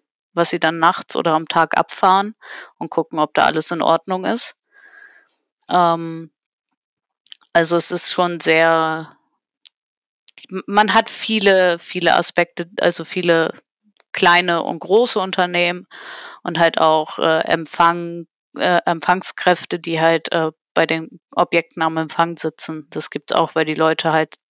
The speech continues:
die Ob-, äh, die Unternehmen halt einfach sagen, sie wollen niemanden von sich aus einstellen, weil das würde teurer werden. Also nehmen sie sich ein Sicherheitsunternehmen, was halt günstiger ist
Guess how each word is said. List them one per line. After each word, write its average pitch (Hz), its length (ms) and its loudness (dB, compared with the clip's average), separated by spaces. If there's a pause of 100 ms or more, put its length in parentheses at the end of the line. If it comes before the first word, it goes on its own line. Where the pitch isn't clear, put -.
(380)
die - 100 2
Ob-, 170 220 -4
äh, 160 240 2
die 151 480 -6 (640)
Unternehmen 185 440 2
halt 180 160 4
einfach 165 280 2
sagen, 170 320 2
sie 151 200 -6
wollen 165 340 2 (120)
niemanden 165 520 -2
von 160 180 -8
sich 170 220 2
aus 175 180 2
einstellen, 175 540 0
weil 156 120 -2
das 156 220 -8
würde 160 260 0 (460)
teurer 170 440 4
werden. 220 440 2
Also 175 360 0
nehmen 175 200 -4
sie 165 140 -8
sich 165 240 -6
ein 160 80 -12
Sicherheitsunternehmen, 170 1000 0
was 160 160 -4
halt 160 160 -4
günstiger 170 560 0
ist - 280 0